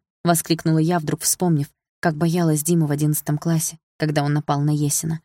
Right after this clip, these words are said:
Казалось, он весь состоит из ярости и силы. Дима всё-таки не ударил Руслана. Опустил руку. И я облегчённо выдохнула. Не хотела драки на пустом месте. Господи, они три года не общались. Почему Дима ведётся на провокации Руслана?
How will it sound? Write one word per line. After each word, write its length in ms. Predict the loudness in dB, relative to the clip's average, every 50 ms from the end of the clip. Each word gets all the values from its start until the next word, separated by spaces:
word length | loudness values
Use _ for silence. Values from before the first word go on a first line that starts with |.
| _ _ _ _ _ _ _ _ _ _ -4
Казалось, 640 | 0 2 2 4 4 4 2 2 2 0 -2 -6 _ _ -4
он 180 | -2 0 2
весь 240 | 2 2 2 2 2
состоит 460 | 2 2 0 0 0 -2 -4 -2 -2
из 140 | -2 -2 0
ярости 720 | 0 0 0 0 0 0 0 0 0 0 -2 -4 -6 -6 _
и 60 | -4 -2
силы. 520 | 0 2 2 2 2 2 0 0 -2 -6 -10 _ _ _ _ _
Дима 300 | -2 0 2 4 4 2
всё-таки 520 | 2 0 0 -2 -2 -4 -2 -2 -2 -2 -2 -2
не 120 | 0 0 2
ударил 380 | 2 2 0 0 -2 -2 -4
Руслана. 480 | -4 -4 -4 -4 -4 -4 -6 -8 -8 -10 _ _ _ _ _ _ _ _ -8
Опустил 520 | -6 -4 -2 -2 -2 -2 0 -2 -2 -2
руку. 280 | -4 -6 -8 -10 -16 -20 _ _ _ _ _ _ -2
И 60 | 0
я 180 | 2 4 4 2
облегчённо 560 | 2 2 0 -2 -2 -4 -2 0 0 0 0
выдохнула. 560 | 0 -2 -2 -2 -4 -8 -6 -6 -6 -6 -8 -12 _ _ _ _ -6
Не 120 | -4 -4
хотела 380 | -2 -4 -4 -2 0 0 0 2
драки 280 | 2 0 0 0 -2
на 120 | -4 -4 -4
пустом 320 | -4 -4 -4 -2 -2 0
месте. 380 | 0 0 0 -2 -4 -6 -10 -12 _ _ _ _ _ _ _ _ _
Господи, 340 | -4 -2 -2 0 0 0 2
они 240 | 2 2 2 0 0
три 140 | -2 -4 -2
года 240 | 0 0 0 0 0
не 120 | 0 -2
общались. 520 | -4 -4 -4 -4 -4 -6 -6 -6 -8 -8 -10 _ _ _ _ -10
Почему 260 | -6 -4 -2 0 0
Дима 220 | 0 0 0 0
ведётся 400 | 0 0 -2 -2 -2 -2 -2 -2
на 60 | -2
провокации 480 | -2 -2 -4 -4 -2 -4 -4 -2 -2 -2
Руслана? 460 | -2 -2 -2 -2 -2 -2 -2 -4 -6